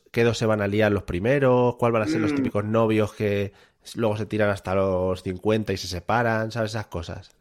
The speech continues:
Speaker 2: Bien,
Speaker 1: Eso,
Speaker 2: bien,
Speaker 1: eso.
Speaker 2: bien. Habr-, habría, habría que lan-, lanzar como una,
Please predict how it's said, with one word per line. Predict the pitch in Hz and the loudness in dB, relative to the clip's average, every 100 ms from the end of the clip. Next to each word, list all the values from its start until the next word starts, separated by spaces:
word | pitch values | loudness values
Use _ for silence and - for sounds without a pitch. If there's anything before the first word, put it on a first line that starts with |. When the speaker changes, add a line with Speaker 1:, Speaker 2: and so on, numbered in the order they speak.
| - - - | -20 -20 -12
Speaker 2:
Bien, | 107 113 120 | -6 -2 0
Speaker 1:
Eso, | 113 110 | 0 -4
Speaker 2:
bien, | 101 117 113 | -6 -4 -2
Speaker 1:
eso. | |
Speaker 2:
bien. | 120 117 | -2 0
Habr-, | 110 120 | 0 2
habría, | 123 131 120 | 0 0 0
habría | 117 135 | 2 2
que | 147 | 4
lan-, | 147 139 135 | 4 2 2
lanzar | 135 127 147 135 | 0 0 0 0
como | 131 131 | 0 0
una, | 131 127 120 117 117 | 0 0 0 0 -2